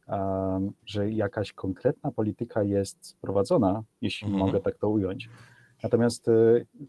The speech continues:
Speaker 1: dość szybko się poczułem swobodnie i dość szybko zobaczyłem, że jakby ten temat nie jest tematem tabu, a zobaczyłem, że ludzie jakby, e, nie tylko mnie tolerują i akceptują, ale przejawiają to na przykład w sposób taki, że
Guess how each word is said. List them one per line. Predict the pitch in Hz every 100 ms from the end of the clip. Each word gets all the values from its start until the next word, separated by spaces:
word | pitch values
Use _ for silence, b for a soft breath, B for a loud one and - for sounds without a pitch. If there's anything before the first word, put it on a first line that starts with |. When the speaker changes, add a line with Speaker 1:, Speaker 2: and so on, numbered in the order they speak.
| _ 139 - -
Speaker 1:
dość | 117 120 -
szybko | - 143 -
się | -
poczułem | - - 120 110
swobodnie | - 98 110 127 120
i |
dość | 104 110
szybko | - 120 -
zobaczyłem, | 107 117 110 - 120 110 104
że | 107 101
jakby | 101 101
ten | 98 113 98
temat | 113 107 107 - _
nie | 110
jest | 104 -
tematem | 101 98 - 95
tabu, | 95 87 104 135 147 b b b b -
a | 101 101 101 101 101 104
zobaczyłem, | 101 104 104 110
że | 104 104
ludzie | 110 104 104 101 101
jakby, | 95 95 101 98 98 98 98 _ -
e, | 98 95 95 95 98 - _
nie | 120
tylko | 113 147 117
mnie | 113
tolerują | 110 117 110 110 110 104 101 101
i | 101
akceptują, | 98 - 104 _ 104 95 95 92
ale | 98 98 98
przejawiają | - 107 104 101 98
to |
na | 101
przykład | 95 -
w | - _ 104 98
sposób | - 107 _
taki, | 104 98 113
że | 101 104